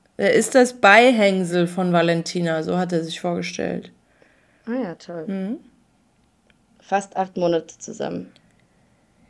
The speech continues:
Speaker 1: Ja.
Speaker 2: Diese Szene, als sie da sitzen und diskutieren,
Speaker 1: Auch die Waffeln
Speaker 2: dass er kein
Speaker 1: essen.
Speaker 2: Eis essen will und sie ihn wa-,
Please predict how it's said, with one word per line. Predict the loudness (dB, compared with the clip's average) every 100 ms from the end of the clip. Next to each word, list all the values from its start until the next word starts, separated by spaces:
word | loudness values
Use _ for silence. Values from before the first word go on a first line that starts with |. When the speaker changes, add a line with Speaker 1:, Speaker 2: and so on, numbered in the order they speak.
| _ _ _
Speaker 1:
Ja. | -6 -6 -10 _ _ _ -20 _ _ _
Speaker 2:
Diese | -10 -8 -6
Szene, | 0 0 2 0
als | 0 -4
sie | -2
da | 0 0
sitzen | -2 -4 -4
und | -2 -4
diskutieren, | -8 -10 -12 -4 0 0
Speaker 1:
Auch | 0
die | 2
Waffeln | 2 2 0 0
Speaker 2:
dass |
er |
kein | 0
Speaker 1:
essen. | 0 0
Speaker 2:
Eis | 0 0 -2
essen | -4 -4 -2
will | 0 0
und | -2
sie | -6 -6
ihn | -6
wa-, | -6